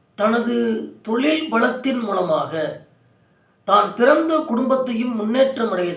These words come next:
செய்வார்கள். தான் பிறந்த குடும்பத்திற்கும் மதிப்பும் மரியாதையும் ஏற்படுத்தி தருவார்கள் மகர லக்னத்தில் பிறந்தவர்கள். ஆக மகர லக்னத்தில் பிறந்தவர்களுக்கு இரண்டாம் வீடு குடும்பஸ்தானத்திற்கும் அதிபதியாக சனி பகவானே ஆவதால் அவர் இந்த தனித்தன்மையை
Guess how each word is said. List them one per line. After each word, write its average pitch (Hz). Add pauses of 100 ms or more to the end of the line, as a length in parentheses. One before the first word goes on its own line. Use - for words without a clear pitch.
செய்வார்கள். 151 (160)
தான் 170
பிறந்த 226
குடும்பத்திற்கும் 190 (100)
மதிப்பும் 185
மரியாதையும் 185
ஏற்படுத்தி 170
தருவார்கள் 156 (440)
மகர 175
லக்னத்தில் 156
பிறந்தவர்கள். 139 (400)
ஆக 180
மகர 220
லக்னத்தில் 247
பிறந்தவர்களுக்கு 202 (680)
இரண்டாம் 214
வீடு 254
குடும்பஸ்தானத்திற்கும் 226 (120)
அதிபதியாக 190
சனி 180
பகவானே 175
ஆவதால் 147 (540)
அவர் 180 (480)
இந்த 220 (300)
தனித்தன்மையை 202